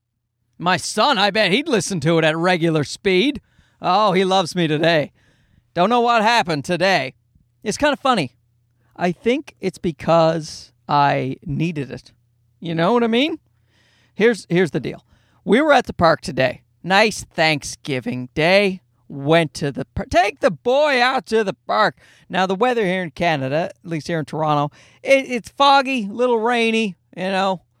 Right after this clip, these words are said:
and, uh, about, about eleven degrees Celsius. So that's like three hundred degrees Fahrenheit. I don't know the calculation. Any hoozles, we were wearing, you know, like, our fall jackets and little hats on,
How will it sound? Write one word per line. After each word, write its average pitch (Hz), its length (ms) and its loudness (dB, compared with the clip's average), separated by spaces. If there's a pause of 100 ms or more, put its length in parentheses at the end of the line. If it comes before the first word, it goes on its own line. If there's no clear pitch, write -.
(140)
and, 156 380 0
uh, 147 180 2
about, 151 300 2
about 165 240 0
eleven 196 320 0
degrees 165 680 -2
Celsius. - 640 -2 (300)
So - 140 -4
that's 190 240 2
like 175 320 0 (460)
three 196 140 2
hundred 190 200 0
degrees 185 320 0
Fahrenheit. 196 560 0 (420)
I 147 80 0
don't 170 220 0
know 151 320 -2 (160)
the 139 80 -10
calculation. - 720 -12 (720)
Any 269 340 2
hoozles, 185 580 0 (180)
we 220 180 4
were 285 220 -2
wearing, 311 500 0
you 302 80 -4
know, 294 140 0
like, 302 160 -2
our 285 80 0
fall 277 380 0
jackets 254 520 -2
and 233 120 -4
little 247 140 -2
hats 208 360 0
on, 214 240 -4